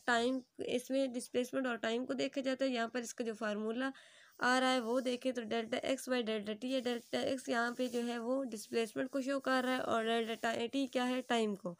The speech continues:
तो डिस्टेंस, शॉर्ट डिस्टेंस मैंने आपको बताया था कि डिस्प्लेसमेंट क्या है, शॉर्ट डिस्टेंस होता है। अगर आपने किसी बॉडी की वेलोसिटी मालूम करनी हो तो आप ये वाला फार्मूला यूज़ करके क्या कर सकते हैं, फाइंड कर सकते हैं। यहाँ पर जो आपके पास, अ,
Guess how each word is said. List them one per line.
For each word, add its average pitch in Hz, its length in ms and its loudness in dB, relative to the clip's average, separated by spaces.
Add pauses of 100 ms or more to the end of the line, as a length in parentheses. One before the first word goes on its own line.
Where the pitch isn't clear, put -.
(880)
तो 277 120 8
डिस्टेंस, 277 640 2
शॉर्ट 285 260 6
डिस्टेंस 277 420 -2
मैंने 254 200 6
आपको 240 200 0
बताया 233 340 2
था 277 180 0
कि 262 140 -4
डिस्प्लेसमेंट 240 540 -4
क्या 277 120 2
है, 285 160 0
शॉर्ट 247 280 -2
डिस्टेंस 240 520 -4
होता 190 220 -4
है। 180 140 -6 (380)
अगर 311 220 6
आपने 277 240 2
किसी 262 200 -4
बॉडी 233 260 2
की 262 100 -6
वेलोसिटी 233 320 -2
मालूम 269 280 0
करनी 254 280 0
हो 262 100 2
तो - 100 -4
आप 220 180 0
ये 220 140 -2
वाला 247 200 -2
फार्मूला 240 400 -2
यूज़ 233 260 -4
करके 247 260 -4
क्या 240 160 -4
कर 233 140 -4
सकते 226 360 -6
हैं, 254 140 -2 (560)
फाइंड 240 320 4
कर 220 160 0
सकते 220 300 -2
हैं। 220 80 4
यहाँ 208 200 2
पर 269 120 0
जो 262 160 2
आपके 247 200 -2
पास, - 360 -2
अ, - 20 -12